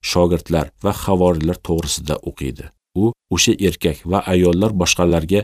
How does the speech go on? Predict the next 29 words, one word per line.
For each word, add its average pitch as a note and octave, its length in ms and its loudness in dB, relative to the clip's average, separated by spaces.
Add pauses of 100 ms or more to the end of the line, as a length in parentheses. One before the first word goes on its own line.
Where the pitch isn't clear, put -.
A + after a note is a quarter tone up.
Xudovandning G2+ 680 0
xabarini F2+ 560 0
qanday A#2 400 0
aytishganini E2 680 0
ko'rgan. C#2 380 -6 (340)
Bu A2+ 120 6
do'stimiz G#2+ 500 2
bular G2+ 240 2
to'g'risida F#2+ 480 0
o'qir F2 300 -2
ekan, D#2+ 280 0 (140)
o'zi F#2 280 0
ham, D#2+ 200 -2 (160)
"Xudovandim, F2+ 680 2 (240)
men A2+ 220 4 (140)
qanday C3 360 0
qilib D#2 280 -2 (100)
sening G#2+ 340 2
ishingga G2 460 4
qatnasha - 480 0
olaman?" F2+ 460 2
deb G2+ 180 2 (220)
ibodat E2 460 2
qila C#2+ 180 -4
boshladi. C2 440 -6 (240)
U G2 120 2 (140)
o'zining F#2+ 400 0
atrofidagi F2+ 760 -2 (200)
dunyoning F#2+ 500 4